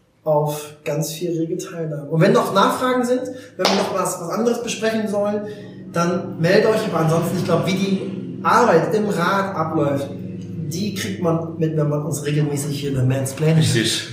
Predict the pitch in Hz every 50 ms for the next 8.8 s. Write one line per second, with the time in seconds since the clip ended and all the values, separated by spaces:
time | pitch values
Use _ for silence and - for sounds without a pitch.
0 | - - 139 156 156 - 214 208 170 - - 131 135 - 160 156 139 131 131 -
1 | - 143 135 131 127 - 135 131 131 127 127 139 135 - 139 123 123 139 139 127
2 | 113 101 101 101 - - - _ _ _ _ - - - - - - - - -
3 | 269 220 170 143 - - - - - - - - _ _ _ _ _ - 254 233
4 | - - - - - - - - - - - - 151 147 147 147 147 147 147 143
5 | 143 143 143 - - _ _ _ _ _ _ _ _ _ _ 175 214 - - -
6 | - - - - 120 113 117 104 113 117 - - 143 120 143 180 170 - - -
7 | 110 101 98 101 101 - - - - 240 247 - 123 101 - - - - 160 185
8 | 190 - - - 175 170 170 170 165 160 156 135 123 117 117 120